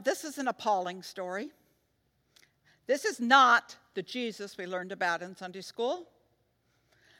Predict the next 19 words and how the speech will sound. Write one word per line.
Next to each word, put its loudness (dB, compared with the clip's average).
This 0
is -6
not 2
the -10
Jesus -8
that's -8
slow 2
to -10
chide 0
and -10
quick -6
to -16
bless. -4
And -12
yet -2
there 0
it -4
is, -6
right 6